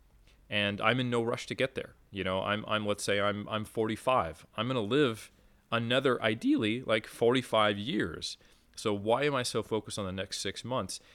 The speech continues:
Would it be the end of the world if I got there in two years at the age of forty-seven and then could maintain it? And once they get to, once they tick over to that mentality, then things go a lot better. And, um,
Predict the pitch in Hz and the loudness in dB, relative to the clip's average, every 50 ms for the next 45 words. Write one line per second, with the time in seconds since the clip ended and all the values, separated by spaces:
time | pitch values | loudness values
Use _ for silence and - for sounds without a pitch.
0 | - _ - 104 120 120 117 - - 143 170 190 180 185 156 151 147 147 139 127 | -20 _ -6 -4 -2 -2 -2 -2 -2 -2 0 0 2 2 2 2 2 0 -2 -2
1 | 113 101 90 110 135 165 135 92 82 - - - _ _ - - 110 117 107 101 | -4 -2 0 2 4 4 4 2 -2 -6 -12 -18 _ _ -18 -8 -2 0 0 2
2 | - 113 117 147 - - 123 107 98 92 - - - - 220 240 196 104 82 82 | 2 4 2 2 2 0 -2 -4 -4 -4 -6 -6 -6 -4 -2 -2 -2 -4 -6 -8
3 | 85 - - - - - _ 110 110 - 110 101 104 110 92 101 - - 107 98 | -10 -12 -12 -12 -12 -14 _ -16 -12 -8 -4 -2 -2 -2 -4 -6 -8 -6 -6 -6
4 | 92 92 - - - 147 147 135 107 90 87 92 - _ _ _ - - _ _ | -6 -6 -8 -4 0 2 2 2 2 -2 -4 -8 -12 _ _ _ -20 -20 _ _
5 | - 104 104 101 95 92 - 107 92 98 92 90 90 - - 117 123 101 87 - | -10 -6 -4 -4 -4 -4 -6 -8 -6 -6 -6 -6 -8 -6 -4 -4 -4 -4 -6 -8
6 | - - _ _ _ _ _ _ - - - - _ _ _ - 107 104 101 104 | -12 -18 _ _ _ _ _ _ -20 -20 -20 -20 _ _ _ -4 -2 0 0 0
7 | 104 104 90 - - 120 104 107 131 147 156 - - 147 123 95 - 117 - - | -2 -4 -6 -10 -10 -8 -2 0 0 0 0 0 -2 -2 0 0 0 -2 -2 -2
8 | - - - 107 101 - - 113 131 151 - 180 160 - - 147 - - 110 110 | -6 -6 -6 -4 -6 -6 -4 -6 -6 -4 -4 -6 -6 -6 -8 -8 -4 -2 -2 -2
9 | 113 135 127 - - 107 87 95 95 98 - - 107 104 95 90 - - 85 87 | -2 -2 -4 -4 -6 -6 -2 0 0 0 -2 -2 -6 -8 -8 -8 -6 -6 -4 -4
10 | 92 104 120 151 202 202 - _ - - _ _ _ - 110 117 123 117 135 123 | -2 -2 -2 -4 -6 -8 -12 _ -20 -20 _ _ _ -2 0 0 0 -2 -4 -4
11 | 107 101 104 107 104 95 92 92 92 85 85 - 87 87 - - - - _ _ | -4 -2 0 2 2 2 2 2 2 0 0 -2 -4 -6 -6 -6 -10 -14 _ _
12 | _ _ _ _ _ - - _ _ - - 104 101 101 98 95 95 95 95 90 | _ _ _ _ _ -20 -20 _ _ -6 -2 0 0 0 0 -2 -2 -4 -6 -6
13 | - - - _ - 95 95 92 92 90 90 92 90 90 | -8 -10 -12 _ -4 -2 0 0 0 -2 -4 -6 -8 -12